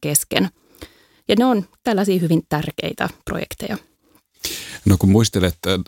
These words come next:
Speaker 2: sitä Vietnamin matkaa, jäikö sieltä joku ihmiskohtalo tai kohtaaminen, joka jäi erityisesti mieleen?
Speaker 1: Jäi.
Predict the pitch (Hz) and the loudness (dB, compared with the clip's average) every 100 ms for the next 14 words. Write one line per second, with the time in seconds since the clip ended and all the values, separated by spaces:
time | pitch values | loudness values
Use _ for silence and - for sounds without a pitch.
0 | - - 87 87 82 - 85 - 82 85 | -6 -4 0 0 -2 -4 -8 -6 -8 -8
1 | - - 95 - 85 80 82 80 - 82 | -4 0 2 2 2 4 2 0 -2 0
2 | 87 95 90 87 87 87 85 87 73 58 | 2 0 0 0 2 0 2 0 0 -2
3 | 69 - 85 82 82 - - 78 - 85 | -6 -2 0 2 0 0 -2 -2 2 0
4 | - 78 71 - 76 67 73 - - 82 | 2 0 0 0 0 0 -4 -8 -2 0
5 | 82 78 73 73 71 67 82 - - - | 0 -2 0 0 0 -2 -4 -14 -18 -18
6 | - - _ - 78 73 53 92 55 65 | -18 -20 _ -2 2 0 0 -6 -6 0
7 | 82 78 85 73 - 80 73 62 - 95 | 2 2 0 -2 0 2 2 0 -4 -8
8 | _ _ - - - - - - - - | _ _ -10 -10 -20 -20 -20 -20 -20 -20
9 | _ 190 170 165 151 151 | _ 0 2 2 0 -2